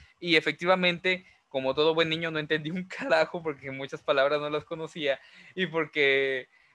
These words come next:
muy posiblemente si lo releo a día de hoy, quizá, quizá recupere algo, pero pues sigo sin entender mucho.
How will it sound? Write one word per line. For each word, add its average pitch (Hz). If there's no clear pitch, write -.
muy 160
posiblemente 180
si 185
lo 143
releo 135
a 147
día 143
de 143
hoy, 147
quizá, 190
quizá 165
recupere 151
algo, 160
pero 131
pues 110
sigo 127
sin 143
entender 117
mucho. 151